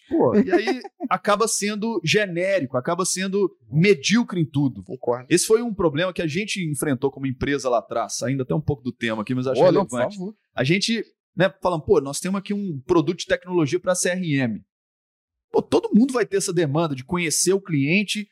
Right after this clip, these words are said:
Speaker 1: e comunicar com ele de maneira segmentada. Mais cedo a gente tava falando aqui, né, da
Speaker 2: Sim.
Speaker 1: área de educação. Né? Por que não? No início a gente atacou educação, saúde,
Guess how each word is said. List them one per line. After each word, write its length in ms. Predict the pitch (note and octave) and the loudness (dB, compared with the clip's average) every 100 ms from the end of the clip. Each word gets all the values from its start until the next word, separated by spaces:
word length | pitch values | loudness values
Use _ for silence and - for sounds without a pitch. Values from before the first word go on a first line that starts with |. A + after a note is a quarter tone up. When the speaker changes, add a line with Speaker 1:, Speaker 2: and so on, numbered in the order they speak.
| _ - | _ -4
Speaker 1:
e 80 | |
comunicar 460 | D3 F#3 F3 E3 E3+ | 0 0 0 0 -2
com 140 | E3 D3+ | 0 -4
ele 80 | |
de 100 | D#3+ | -2
maneira 320 | E3 D#3 D#3 D#3 | -4 -4 -6 -6
segmentada. 720 | E3 E3 E3 C3 C#3 C3 G2+ | -6 -4 -2 0 2 2 0
Mais 220 | A#2+ A#2+ | -8 -4
cedo 120 | D3+ | -2
a 40 | D#3+ | 0
gente 80 | E3 | 0
tava 160 | E3 | 0
falando 220 | D#3+ D3 | 0 -4
aqui, 220 | C#3+ C#3 E3 | -4 -2 -2
né, 200 | E3 D#3+ _ - | -2 -6 _ -4
da 120 | C3 | 0
Speaker 2:
Sim. 60 | C3+ | 2
Speaker 1:
área 140 | D3 | 0
de 140 | C#3 | 2
educação. 680 | E3 D#3+ F#3 - - D#3 A2+ _ _ _ - | 2 2 0 0 0 -2 -4 _ _ _ -4
Né? 100 | G3 | -4
Por 160 | E3 A#3 | -4 -4
que 140 | D4 | 2
não? 300 | G3 G3 - _ _ - | 2 2 -4 _ _ 0
No 80 | G#3 | 2
início 300 | G3 A3 A3+ | 2 0 -2
a 40 | |
gente 180 | A#3 C4 | 0 0
atacou 340 | C4+ A#3+ F3 | 0 -2 2
educação, 840 | D#3 C#3+ - B2+ - - E3+ E3 C3+ | 0 0 -6 -2 0 0 0 0 0
saúde, 840 | - - D#3+ B2 F#3+ F3+ B2 B2 | -2 0 2 2 2 2 2 -2